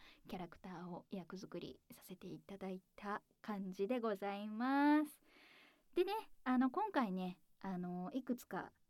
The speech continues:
あの、ロリッコはロリッコ様の方から質問をいただいておりますので、こちらに答えながらね、あの、フリートークの方を進めていければと思いますので、どうか最後までこのまま引き続き、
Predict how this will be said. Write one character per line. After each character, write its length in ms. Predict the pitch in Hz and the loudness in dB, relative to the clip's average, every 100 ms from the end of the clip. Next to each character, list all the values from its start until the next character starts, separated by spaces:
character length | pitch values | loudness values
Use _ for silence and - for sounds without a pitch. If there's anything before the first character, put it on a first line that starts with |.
| _ _ - | _ _ -16
あ 160 | 170 | -12
の、 600 | 160 156 160 151 156 175 180 | -10 -10 -8 -8 -8 -8 -4
ロ 100 | 196 | -4
リ 120 | 190 | -4
ッ 40 | - | -6
コ 100 | 175 | -8
は 160 | 160 | -6
ロ 100 | 165 | -6
リ 120 | 175 180 | -6 -8
ッ 40 | |
コ 100 | - | -8
様 240 | 190 202 202 | -8 -6 -6
の 100 | 208 | -6
方 200 | 220 208 | -6 -6
か 160 | 180 | -6
ら 100 | 175 | -10
質 240 | 170 - 233 | -10 -8 2
問 300 | 262 262 254 | 4 6 6
を 60 | |
い 80 | 247 | 4
た 120 | 240 | 2
だ 140 | 226 220 | -2 -2
い 80 | 214 | -4
て 100 | 214 | -6
お 80 | |
り 100 | 208 | -4
ま 140 | 196 202 | -4 -6
す 100 | - - | -12 -16
の 60 | |
で、 300 | 185 180 175 _ - - - | -12 -12 -12 _ -20 -20 -16
こ 140 | - 233 | -6 -4
ち 120 | 226 | -2
ら 80 | 220 | -2
に 140 | 214 | -4
答 280 | - 226 233 | -6 -6 0
え 80 | 226 | 2
な 140 | 220 208 | 2 0
が 100 | 190 | -4
ら 140 | 175 | -8
ね、 200 | 175 170 - - _ - 175 | -12 -14 -20 -20 _ -16 -14
あ 40 | |
の、 180 | 160 170 | -12 -14
フ 120 | - 196 | -8 -4
リ 120 | 180 | -4
ー 20 | |
ト 140 | 180 | -6
ー 20 | 160 | -10
ク 120 | 147 | -10
の 120 | 131 | -8
方 100 | 156 | -8
を 60 | 165 - - | -12 -14 -6
進 100 | 185 | -6
め 80 | |
て 140 | 175 175 | -4 -4
い 100 | 175 | -4
け 120 | 185 | -2
れ 100 | 190 | -2
ば 120 | 185 | -4
と 160 | - 139 | -8 -12
思 180 | 160 196 | -8 -6
い 60 | |
ま 160 | 208 233 | -4 -2
す 100 | 233 | -2
の 140 | 202 | -4
で、 180 | 160 - - | -8 -12 -6
ど 120 | 185 | -6
う 40 | |
か 160 | 175 - - - - | -6 -18 -18 -20 -18
最 240 | - 233 208 | -2 0 0
後 80 | |
ま 100 | 190 | -2
で 120 | 175 - | -4 -4
こ 100 | 208 | -2
の 100 | 208 | 4
ま 120 | 233 | 6
ま 100 | 247 | 6
引 120 | 247 | 4
き 80 | - | -4
続 280 | - 254 247 | -8 -4 -4
き、 260 | 247 294 | 0 -2